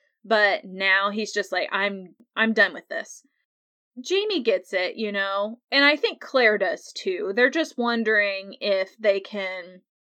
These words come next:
really trust him with this. And I think they know they can, but they've been holding the secret so tight to the vest for so long now that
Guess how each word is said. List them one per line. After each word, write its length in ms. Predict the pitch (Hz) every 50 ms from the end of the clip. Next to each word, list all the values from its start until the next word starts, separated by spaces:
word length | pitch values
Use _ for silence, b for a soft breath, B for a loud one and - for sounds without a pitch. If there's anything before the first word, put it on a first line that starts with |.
| _ _ _
really 600 | - 202 190 202 220 220 208 196 196 196 190 190 190 _ _ _ _ _ _ _ _ _ _ _ _ _ _ _ -
trust 480 | - - 254 269 285 277 - - -
him 220 | 202 190 160 160 160
with 120 | 156 156 _ -
this. 380 | - - - - - - - b b b b b b b b b b
And 120 | 330 349
I 80 | 359 320
think 240 | 392 403 392 370
they 140 | 349 311 285
know 340 | 254 226 220 220 226 240 233
they 140 | 226 226 220
can, 340 | - - 226 233 247 240 226
but 160 | 220 220 -
they've 180 | 214 214 214
been 160 | 214 220 220 214
holding 420 | - 233 233 240 240 240 233 226
the 80 | 208 202
secret 460 | - - - 240 226 - 214 - -
so 340 | - - - 233 214 214 208
tight 320 | - - 220 208 196 202
to 100 | - 233
the 100 | 196 196
vest 480 | 190 190 185 180 196 220 - - - -
for 120 | - 208 196
so 380 | - - - - 226 208 214
long 380 | 208 208 196 190 196 208 220 226
now 320 | 233 233 233 240 247 247 233
that 360 | 208 202 185 180 180 160 -